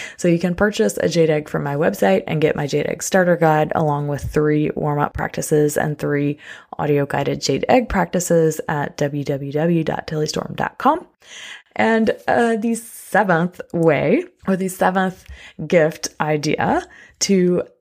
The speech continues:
help improve your sex life and relationship is an obsidian Shakti wand or glass dildo. So an obsidian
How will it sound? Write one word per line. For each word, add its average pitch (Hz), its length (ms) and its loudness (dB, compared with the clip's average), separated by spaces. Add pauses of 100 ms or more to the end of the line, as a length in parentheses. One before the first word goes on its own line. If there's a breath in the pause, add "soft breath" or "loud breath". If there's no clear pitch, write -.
(100)
help 196 300 -2
improve 190 500 -2
your 165 220 2
sex 160 240 -6
life 151 320 -2
and 151 400 -4
relationship 156 880 0
is 185 240 4
an 185 220 0
obsidian 185 560 0
Shakti 180 540 0
wand 151 580 -2
or 147 240 0
glass 139 640 -6
dildo. 147 540 -2 (420 loud breath)
So 175 160 4
an 170 100 2
obsidian 269 640 0